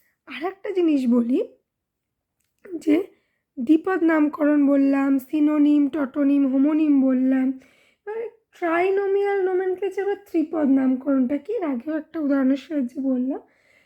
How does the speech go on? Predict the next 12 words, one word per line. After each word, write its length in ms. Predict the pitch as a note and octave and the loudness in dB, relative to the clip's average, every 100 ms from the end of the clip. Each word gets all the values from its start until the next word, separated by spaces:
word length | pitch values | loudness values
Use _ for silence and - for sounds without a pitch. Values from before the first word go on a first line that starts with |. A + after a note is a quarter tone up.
| _ E4 | _ -4
যে 200 | C#4 D4+ D4+ D4+ - - | 2 4 4 2 -2 -10
এখন 360 | C#4+ F4 F4 | -10 -4 -6
কি 140 | F4+ F#4+ | -4 -4
হচ্ছে, 320 | F4 D#4 F4+ | -4 -4 -4
যে 80 | E4+ | -2
আধুনিক 440 | C4+ C#4+ D#4+ D4+ | 0 2 2 2
বিজ্ঞানীরা 640 | D4 C4 E4 D4+ D#4+ D#4 F#4+ A#4 - _ _ _ _ _ _ - | 2 0 -2 -2 -2 0 -2 -4 -12 _ _ _ _ _ _ 0
বিভিন্ন 320 | D4 E4 F4 | 2 2 0
প্রজাতিদের 720 | D#4+ D#4+ C#4 D4+ D4 E4 F#4 A4+ | -2 0 2 2 0 -2 -2 -4
উপপ্রজাতিতে 800 | G4+ C#4+ D#4+ F4 E4 E4+ E4 D#4 | -4 -4 -4 -2 -2 -2 -4 -2
বিভক্ত 520 | C#4+ D4 D4 D#4 - | 2 2 2 -6 -10
করার, 400 | E4+ E4 D#4+ E4 | -8 -4 -2 0